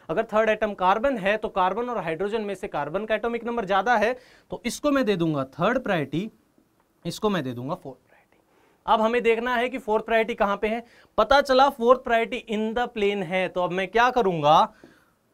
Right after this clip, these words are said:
इंटरचेंज करूंगा, even pair interchange ध्यान रखना है, यानी दो बार इंटरचेंज करना है।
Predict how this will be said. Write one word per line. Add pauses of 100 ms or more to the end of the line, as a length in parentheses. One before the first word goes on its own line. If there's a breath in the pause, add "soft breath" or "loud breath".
(260)
इंटरचेंज
करूंगा, (180)
even
pair
interchange
ध्यान
रखना
है,
यानी
दो
बार
इंटरचेंज
करना
है।